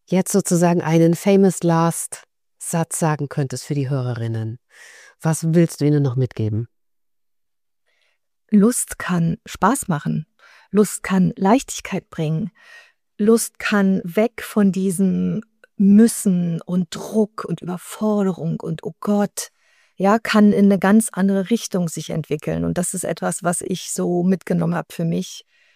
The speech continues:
Speaker 2: dass das auch spielerisch sein kann und dass es wieder Freude bringen kann, so wie wir das vielleicht uns erinnern, wie wir mit fünfzehn, sechzehn, siebzehn, achtzehn unsere ersten Male hatten und so ganz neugierig waren und alles so aufregend war.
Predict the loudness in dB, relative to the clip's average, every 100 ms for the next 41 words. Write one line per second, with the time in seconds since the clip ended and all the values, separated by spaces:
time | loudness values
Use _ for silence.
0 | -14 -10 -8 -8 -8 2 4 4 2 -2
1 | -4 -4 -6 -8 -8 -6 -6 -6 -6 -8
2 | -4 -2 -2 -2 0 2 0 -2 -4 -6
3 | -8 -6 -2 0 0 0 0 2 0 -2
4 | -2 0 0 -2 -4 -2 0 2 4 4
5 | 2 2 2 0 -4 _ _ _ _ 0
6 | 0 2 2 2 2 0 0 0 -4 -2
7 | -2 -4 -6 0 2 2 2 2 2 -2
8 | 0 0 2 0 0 -4 -4 0 2 2
9 | -2 -2 -2 -2 -2 0 2 2 0 -2
10 | -4 -6 -4 -2 -4 -6 -8 -6 -6 -6
11 | -6 -6 -6 -6 -6 -6 -4